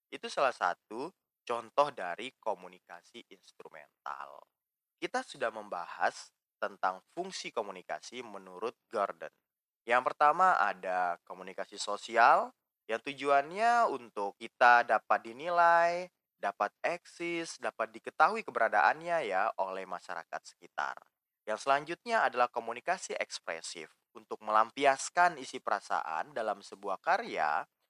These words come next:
atau apapun lah itu, tetapi menjadi sebuah komunikasi atau pesan yang bisa dibaca oleh orang lain.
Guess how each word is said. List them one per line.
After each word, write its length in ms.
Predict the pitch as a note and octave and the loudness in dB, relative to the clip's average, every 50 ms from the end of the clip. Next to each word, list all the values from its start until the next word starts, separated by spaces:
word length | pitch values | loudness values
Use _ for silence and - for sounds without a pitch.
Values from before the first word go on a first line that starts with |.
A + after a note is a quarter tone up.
| _ _ _ | _ _ _
atau 320 | _ G2 G2+ - - G#2+ | _ -2 -2 -2 -4 0
apapun 480 | - A#2 C#3+ - F3+ F3+ - - B3+ A#3+ | 0 0 2 2 0 0 0 -4 -6 -4
lah 160 | F#3 B2+ G2 | -4 -4 -4
itu, 360 | F#2 F2+ - _ - G2 G#2 A#2 | -6 -10 -14 _ -14 -12 -12 -10
tetapi 480 | - - A2 - G#2 G2 - _ D3 D#3+ | -12 -12 -4 -2 -2 -2 -2 _ -10 -10
menjadi 560 | D#3 C3+ A2+ G#2+ G2+ G#2 F#2 F#2 F#2 G#2 A#2+ | -10 -10 -12 -10 -8 -6 -6 -6 -6 -10 -12
sebuah 560 | B2 - - A2 G2 F#2 F2 G2 G#2+ G#2+ G#2 | -12 -10 -12 -12 -12 -14 -4 -2 0 0 0
komunikasi 720 | - - G2+ F#2+ G#2 A2+ A#2+ - E3+ F3 F#3 - - C3+ A#2 | -2 -6 -6 -6 -8 -12 -6 0 0 0 0 0 -2 -4 -4
atau 200 | B2+ - A#2 - | -4 -4 -8 -12
pesan 520 | _ - - - - C3+ B2+ A#2+ G#2+ G2 F#2 - _ _ _ _ | _ -10 -6 4 8 8 8 8 6 0 -10 -18 _ _ _ _
yang 200 | - B2 B2+ A#2 | -6 -6 -6 -6
bisa 320 | A2 A#2+ A#2+ - - C3+ A#2+ | -8 -14 -14 -8 -6 -4 -4
dibaca 400 | A#2 G2 F2+ F2+ F2 - - E2+ D#2 | -4 -6 -8 -10 -10 -6 -6 -6 -6
oleh 160 | F2+ E2+ D#2 - | -6 -8 -10 -12
orang 200 | - D#2+ D#2 D#2 | -14 -14 -14 -16
lain. 320 | D#2 D2 D2 D2+ D#2 D#2 | -16 -16 -16 -16 -18 -20